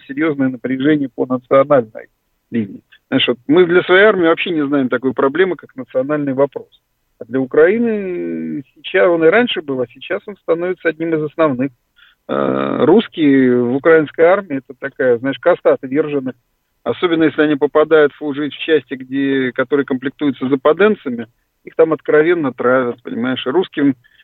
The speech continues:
э, себя самоидентифицировать как русских сейчас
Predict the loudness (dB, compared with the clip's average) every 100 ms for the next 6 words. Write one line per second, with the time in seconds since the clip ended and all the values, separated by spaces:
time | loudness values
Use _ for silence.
0 | _ -6 -2 0 0 -2 -2 0 0 -2
1 | -4 -8 2 2 4 2 2 -2 -4 -10
2 | -14 -14 -4 -2 -2 -2 0 0 -2 -6
3 | -8 -16 -12 -12 -4 -4